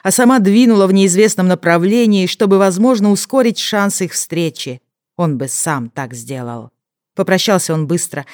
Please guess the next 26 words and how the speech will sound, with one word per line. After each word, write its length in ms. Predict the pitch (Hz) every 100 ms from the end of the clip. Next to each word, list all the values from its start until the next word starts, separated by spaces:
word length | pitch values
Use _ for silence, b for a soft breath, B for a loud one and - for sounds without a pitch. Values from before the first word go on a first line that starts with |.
| B
и 100 | 202
только 280 | 208 185 170
с 80 |
маленьким 460 | 196 175 156 165 151
братом, 460 | 180 165 - 131 -
остальные 520 | 175 - 170 180 165
из 100 | 147
дома 240 | 135 147 147
не 160 | 147
вышли. 500 | 135 131 - 131 131 - _ _ _ -
Тот 260 | 165 - _ _
помахал 420 | 165 156 - 147
ему 240 | 147 143 143
рукой. 540 | 139 - 139 123 120 _ _ _ _ -
Первые 340 | 247 240 226
полсотни 520 | 220 226 - 247 208
шагов, 480 | 208 208 196 220 165
выйдя 280 | 202 220 196
из-за 260 | 196 175
калитки, 460 | 190 190 226 226 202
прошагал 560 | - 185 202 190 208 180
торопливо, 680 | 190 185 180 196 185 165 B B B
затем 360 | 202 254 233
перешёл 440 | - 214 208 202 190
на 140 | 185
бег, 380 | 165 170 156